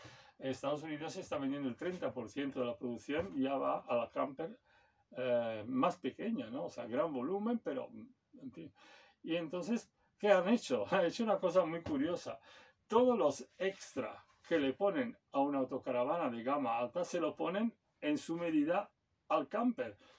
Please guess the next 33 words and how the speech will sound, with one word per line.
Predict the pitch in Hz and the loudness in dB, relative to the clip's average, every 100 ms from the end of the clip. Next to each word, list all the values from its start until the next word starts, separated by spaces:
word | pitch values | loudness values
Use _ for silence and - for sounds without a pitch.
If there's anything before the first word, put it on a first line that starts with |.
| _ - | _ -6
O | - | -2
sea, | 202 127 | 0 0
te | - | 0
to-, | 180 | -2
ponen | - 202 214 196 | 2 2 4 0
afuera | 151 147 143 170 202 | 0 0 2 2 0
del | 131 135 | 0 0
vehículo, | 127 127 123 143 180 - | 2 0 0 -2 0 -2
pues, | 143 123 | -4 -4
una | 123 117 | -4 -6
toma | 117 131 131 120 | 0 4 4 2
para | 123 | 0
ducharte | 113 110 120 110 131 | 0 -4 -6 -4 -6
afuera, | - 175 180 170 165 170 - - - - | -4 0 4 6 4 0 -8 -20 -16 -2
una | 160 160 | 2 2
toma | - 214 247 190 | 2 4 4 4
para | 160 131 | 2 4
la | 123 123 | 2 2
televisión, | 131 120 117 - 208 175 113 - - _ | -2 -2 -4 -2 0 0 -2 -12 -20 _
para | - 135 | 0 2
que | 131 | 0
tú | - 175 | -4 -4
puedas | 196 190 170 | 0 2 2
ver | 196 | 4
la | 160 | 4
televisión | 143 135 175 165 | 4 2 2 2
afuera, | 123 - 185 165 - | 2 2 0 2 0
te | 120 | -2
sientes | - 147 151 | -4 -2 -2
en | 156 | -6
tu | 151 | -6
silla | 135 170 170 208 233 _ _ _ | -6 -6 -4 -4 -4 _ _ _
y | - 135 | -4 -4